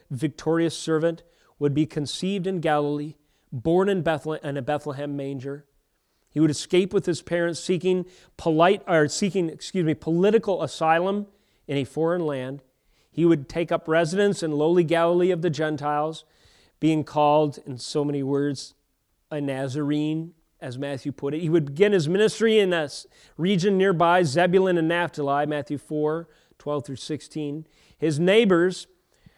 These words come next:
would not recognize him except as the ordinary carpenter's son. And the kings of that day would see him as a potential usurper, perhaps a zealot threat. The religious leaders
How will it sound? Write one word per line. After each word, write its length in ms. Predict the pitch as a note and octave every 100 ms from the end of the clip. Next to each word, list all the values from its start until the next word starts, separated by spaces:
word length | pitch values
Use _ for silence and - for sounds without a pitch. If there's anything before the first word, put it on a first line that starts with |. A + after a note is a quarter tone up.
| _ _
would 140 | D3+
not 200 | D#3 G#3
recognize 680 | G#3 A#3+ A#3 F3 D#3+ D3+ C#3+
him 360 | D#3 D#3 F3 -
except 420 | - - G#3 G3 F#3
as 220 | E3+ C#3
the 80 | E3
ordinary 480 | F#3+ F3+ F3+ E3
carpenter's 640 | D#3 F3 A3 G#3+ C#3+ B2+ -
son. 340 | B2+ B2+ C#3+ - _ _ _ _ _ _ _ D#3
And 160 | F3
the 60 | F3+
kings 420 | - A#3 A#3 F#3
of 120 | F3+
that 240 | F#3 G#3 G3
day 200 | E3+ F#3
would 160 | F3+
see 220 | - G3+
him 360 | F#3+ F#3+ F3+ E3+ -
as 220 | - D#3 C3+
a 60 |
potential 800 | B2+ C#3+ D#3+ E3 - D#3+ D3 - _
usurper, 720 | E3 B2+ - F#3+ F3 D3 C3+ -
perhaps 460 | C3 C#3 C#3 -
a 80 | D3
zealot 380 | B2 D3 C#3+ -
threat. 340 | F3 D3+ C#3+
The 60 | D#3+
religious 580 | F#3 G3+ A3+ G#3+ G#3 F3+
leaders 400 | F#3 F3+ G3